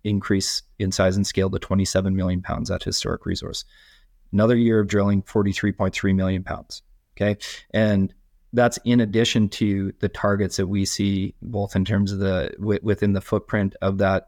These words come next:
zone of mineralization, that deposit itself. And so when you look at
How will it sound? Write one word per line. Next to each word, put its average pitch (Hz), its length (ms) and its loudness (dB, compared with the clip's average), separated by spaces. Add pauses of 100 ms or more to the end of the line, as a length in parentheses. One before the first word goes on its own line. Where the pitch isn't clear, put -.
zone 98 220 0
of 95 40 0
mineralization, 95 760 0
that 95 140 -2
deposit 95 360 -4
itself. - 400 -4 (400)
And 104 160 0
so 104 160 2
when 104 160 2
you 104 240 0
look 113 300 2
at 98 320 2